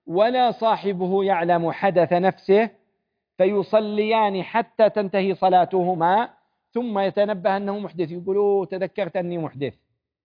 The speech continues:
فهنا سيجب عليه أنه يعيد صلاته لأنه صلى وهو محدث. لكن هل يجب على من صلى معه أن يعيد الصلاة؟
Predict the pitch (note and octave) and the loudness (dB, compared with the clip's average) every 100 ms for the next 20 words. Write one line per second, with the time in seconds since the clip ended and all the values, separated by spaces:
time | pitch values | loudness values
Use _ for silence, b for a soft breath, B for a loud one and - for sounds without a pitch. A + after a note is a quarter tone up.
0 | _ _ _ _ _ E3+ G3 A#3 A3+ A3+ | _ _ _ _ _ 0 2 2 2 4
1 | A3+ A3 A3+ G3+ G#3+ G#3 G3+ F#3+ G3 F#3+ | 4 4 2 2 2 2 0 -2 -2 -2
2 | E3 G3+ F3+ F3+ F3 D3 D3 C#3+ F3 F3+ | -2 -2 -2 0 2 2 0 -2 -2 -2
3 | F#3 G3+ F3+ G3+ F3 F#3 F#3 F3 C3+ C3 | -2 -4 -4 -2 0 0 0 -4 -8 -12
4 | B2 _ _ _ _ F3 F3 F#3+ G3+ B3 | -16 _ _ _ _ -2 0 0 0 0
5 | A3 - _ _ _ F#3+ G3+ A3 G3 E3 | -4 -10 _ _ _ 0 0 2 0 2
6 | G3 F#3+ F#3+ E3 G3+ G3 F3+ F#3+ E3 A#2 | 2 0 -2 -2 -2 0 -2 0 -2 -4
7 | - _ _ E3 F3+ F3 F#3+ E3+ - E3 | -10 _ _ -4 -2 0 0 0 2 4
8 | F#3 G3 | 4 2